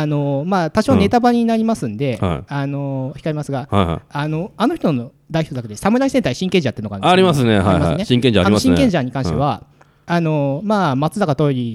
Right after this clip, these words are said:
Speaker 1: って今、あのー、
Speaker 2: うん。
Speaker 1: 結構有名な俳優さんいるじゃないですか。
Speaker 2: はいはいはい。うんうん。
Speaker 1: あの人が戦隊のレッドに、
Speaker 2: はい。
Speaker 1: まあ、抜擢されて、
Speaker 2: うん。
Speaker 1: で、えっと、まあ、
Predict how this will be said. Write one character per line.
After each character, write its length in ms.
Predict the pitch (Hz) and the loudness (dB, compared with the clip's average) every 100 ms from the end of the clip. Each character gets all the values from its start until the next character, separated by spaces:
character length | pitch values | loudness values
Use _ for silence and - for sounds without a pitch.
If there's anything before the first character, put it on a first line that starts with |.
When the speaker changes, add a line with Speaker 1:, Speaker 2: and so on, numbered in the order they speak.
| 110 113 113 | -10 -14 -18
Speaker 1:
っ 220 | - _ | -20 _
て 120 | 139 | -8
今、 340 | 156 151 123 117 | -4 -4 -4 -4
あ 60 | |
の 80 | 117 | -4
ー、 420 | 85 110 110 113 | -4 -4 -8 -10
Speaker 2:
う 20 | 123 | -8
ん。 40 | |
Speaker 1:
結 160 | 156 - | -6 -4
構 240 | 123 113 | -4 -2
有 140 | 131 | -2
名 140 | 135 131 | 0 0
な 320 | 131 127 131 | 0 -2 -2
俳 100 | 139 | -4
優 40 | 131 | -4
さ 80 | |
ん 40 | 127 | -6
い 40 | |
る 40 | 123 | -4
じ 60 | |
ゃ 20 | 110 | 0
な 80 | |
い 20 | 110 | 4
で 60 | |
す 20 | |
か。 40 | 101 | 4
Speaker 2:
は 40 | |
い 40 | 82 | 2
は 60 | |
い 20 | 87 | 2
は 60 | |
い。 20 | |
う 0 | |
ん 40 | 95 | 2
う 40 | |
ん。 20 | 226 | 4
Speaker 1:
あ 40 | |
の 100 | 294 | 2
人 160 | - 143 | 2 2
が 260 | 175 131 - | 2 0 -2
戦 200 | 196 190 | -4 0
隊 560 | 190 185 180 180 190 _ _ - | 0 0 -2 -4 -6 _ _ -6
の 200 | 180 170 | 0 2
レ 120 | 180 | 2
ッ 60 | 180 | 0
ド 100 | 127 | 0
に、 200 | 165 117 | -2 -2
Speaker 2:
は 200 | 107 87 - _ _ _ _ | 0 0 -4 _ _ _ _
い。 40 | - | -4
Speaker 1:
ま 80 | 175 | -2
あ、 20 | |
抜 120 | 143 | -2
擢 120 | 156 | -4
さ 100 | - | -8
れ 60 | 131 | -4
て、 240 | 208 160 - | -4 -2 0
Speaker 2:
う 60 | |
ん。 160 | 110 82 - _ - | 2 0 -6 _ -4
Speaker 1:
で、 440 | 175 175 165 151 | 0 0 0 0
え 80 | 143 | -2
っ 40 | 143 | -4
と、 140 | 139 | -4
ま 420 | 147 147 123 101 | -2 -4 -4 -8
あ、 80 | - | -18